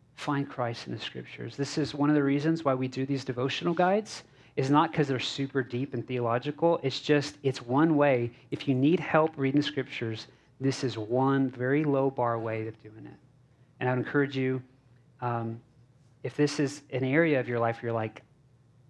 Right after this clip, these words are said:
"I don't know how," or, "I don't like it," or, "There's pain," I get it, I've been there. Find a buddy, find a brother or sister, s-, and say, "Will you help me? Can you, can we do this together? Can we, um,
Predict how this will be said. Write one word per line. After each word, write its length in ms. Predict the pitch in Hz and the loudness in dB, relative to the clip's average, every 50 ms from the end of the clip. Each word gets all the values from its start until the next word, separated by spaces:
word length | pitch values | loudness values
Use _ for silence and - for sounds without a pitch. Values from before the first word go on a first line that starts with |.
| _ - _ _ _ _ _ - | _ -20 _ _ _ _ _ 0
"I 80 | 139 | 2
don't 120 | 135 139 139 | 2 2 2
know 100 | 127 113 | 0 -2
how," 560 | - - - 147 143 143 143 143 143 143 - | -4 0 2 4 4 4 4 4 2 2 0
or, 140 | - 127 120 | 0 -2 0
"I 40 | 113 | 0
don't 220 | 117 110 104 - | -2 -4 -4 0
like 300 | 127 143 165 170 - - | 2 2 2 2 2 2
it," 400 | 165 151 147 147 131 - - - - _ _ _ _ - - - - | 4 4 4 2 0 -4 -10 -18 -20 _ _ _ _ -20 -14 -6 -2
or, 80 | 135 | 0
"There's 200 | 127 120 110 - | 0 0 -2 -4
pain," 640 | - - - - 156 151 151 156 156 156 156 160 156 - - _ _ _ _ _ - | -8 -6 -2 0 2 4 4 2 2 0 -2 -4 -6 -10 -14 _ _ _ _ _ -4
I 100 | 127 120 | -4 -4
get 340 | 120 - - 131 131 139 | -4 -2 0 0 2 4
it, 180 | 156 160 151 - - | 2 2 2 0 -4
I've 160 | - 117 - | -8 -10 -6
been 220 | - 127 127 135 139 | -4 -2 0 0 0
there. 360 | 139 139 139 139 143 139 - - _ - _ _ _ | 0 0 0 -2 -2 -4 -8 -12 _ -20 _ _ _
Find 280 | - - 135 139 147 165 | -2 0 2 2 2 2
a 60 | 151 | 0
buddy, 460 | - 127 113 110 107 107 107 110 - _ | 0 -2 -2 -2 -2 -6 -8 -12 -16 _
find 260 | - - 131 127 135 | -8 -6 -6 -4 -4
a 40 | 135 | -6
brother 320 | 127 - 123 117 113 110 110 | -6 -4 -4 -4 -4 -4 -6
or 40 | |
sister, 600 | 110 - - 117 - - - - 117 110 104 107 - _ _ _ _ _ _ _ _ _ _ _ _ - | -8 -8 -8 -8 -10 -10 -8 -8 -10 -10 -10 -12 -18 _ _ _ _ _ _ _ _ _ _ _ _ -18
s-, 180 | - - - - - _ _ - | -16 -16 -14 -16 -18 _ _ -8
and 160 | 135 127 113 | -6 -6 -6
say, 340 | - - - 123 117 113 - - - - _ _ _ _ - | -6 -6 -6 -6 -6 -6 -10 -14 -20 -20 _ _ _ _ -4
"Will 100 | 135 135 | -2 -2
you 120 | 131 120 | -2 -2
help 280 | 101 - 123 117 - - | -2 -2 -2 -2 -4 -4
me? 240 | 117 110 104 101 - - _ _ - | -6 -6 -8 -8 -14 -20 _ _ -2
Can 120 | 143 135 | 0 0
you, 140 | 127 131 131 | 0 0 -4
can 220 | - - 135 127 | -4 -4 -2 -2
we 80 | 127 123 | -2 0
do 160 | 123 127 123 | 0 0 0
this 160 | 131 127 - | 0 -2 -4
together? 440 | - - 123 - 120 113 - 113 107 - | -8 -10 -8 -6 -6 -6 -6 -8 -12 -10
Can 140 | - - 123 | -8 -6 -4
we, 240 | 123 120 117 113 113 - _ _ _ _ _ _ - | -4 -4 -4 -6 -8 -12 _ _ _ _ _ _ -8
um, 360 | 120 113 113 113 110 110 | -6 -6 -4 -6 -6 -8